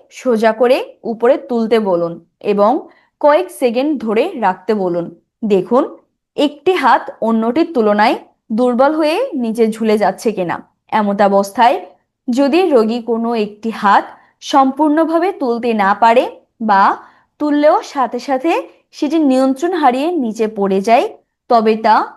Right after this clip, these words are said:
স্ট্রোকের স্পষ্ট ইঙ্গিত। নাম্বার থ্রি, এস অর্থাৎ স্পিচ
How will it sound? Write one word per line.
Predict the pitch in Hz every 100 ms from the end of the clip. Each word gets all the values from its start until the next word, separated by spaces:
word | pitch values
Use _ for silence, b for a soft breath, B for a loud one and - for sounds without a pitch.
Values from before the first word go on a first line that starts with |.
| -
স্ট্রোকের | 226 - - 220 220 254 359 - -
স্পষ্ট | - - 226 233 -
ইঙ্গিত। | 247 208 190 175 170 - _ _ _ B
নাম্বার | 294 254 240 220 220
থ্রি, | - 285 480 - _ _ _ _
এস | 226 269 370 - _ _
অর্থাৎ | 196 202 - 254 247 - -
স্পিচ | - - 262 320 -